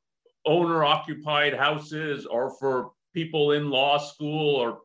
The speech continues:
people being admitted to medical school. It has to be the same percentages in the general population. And if it's not, that's evidence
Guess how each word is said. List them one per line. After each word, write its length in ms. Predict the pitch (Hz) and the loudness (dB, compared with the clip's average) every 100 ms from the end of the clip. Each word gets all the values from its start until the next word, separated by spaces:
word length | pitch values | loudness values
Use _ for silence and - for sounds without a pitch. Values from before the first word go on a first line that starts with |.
| - | -10
people 240 | 151 147 | -6 -4
being 200 | 143 143 | -4 -4
admitted 500 | 147 127 143 139 127 | -4 0 0 0 -8
to 80 | 143 | -8
medical 480 | 135 147 147 147 135 | 0 0 0 -4 -10
school. 420 | - 147 143 - _ _ _ - | -6 -2 -2 -4 _ _ _ 0
It 100 | 147 | 0
has 300 | 156 180 185 | 2 0 0
to 100 | 180 | -4
be 140 | 175 | -4
the 100 | 156 | -6
same 420 | 151 175 185 190 | -4 0 2 0
percentages 600 | 165 160 180 165 165 147 135 | -2 -2 -2 0 -2 -6 -4
in 140 | 151 | -4
the 80 | 147 | -2
general 640 | 131 143 147 147 139 - | 0 0 0 -2 -2 -6
population. 840 | 143 139 139 131 143 139 110 104 - _ _ _ _ _ _ _ _ _ - | -4 -4 0 0 0 -2 -6 -6 -10 _ _ _ _ _ _ _ _ _ 0
And 160 | 135 139 | 2 2
if 120 | 139 | 0
it's 160 | 156 | -2
not, 340 | 156 185 190 180 - 123 | 2 4 4 2 -4 0
that's 460 | 143 185 - - _ | 2 2 -2 -18 _
evidence 800 | 190 220 214 131 110 - - - | 0 2 2 0 -6 -8 -20 -20